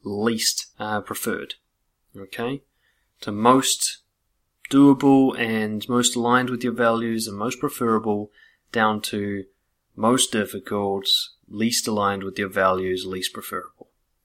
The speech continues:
Right? Get them in order. And then, whatever the size of that list is,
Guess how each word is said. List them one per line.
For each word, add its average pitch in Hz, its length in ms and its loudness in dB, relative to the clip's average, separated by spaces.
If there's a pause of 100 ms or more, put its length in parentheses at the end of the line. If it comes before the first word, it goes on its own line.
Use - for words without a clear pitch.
(120)
Right? 113 340 -8
Get 123 220 -6
them 135 120 2
in 127 100 2
order. 101 400 0 (1000)
And 113 180 -2
then, 139 360 4
whatever 131 320 2
the 147 80 -4
size 135 400 4
of 135 80 -8
that 127 200 2
list 120 400 0
is, 147 360 -4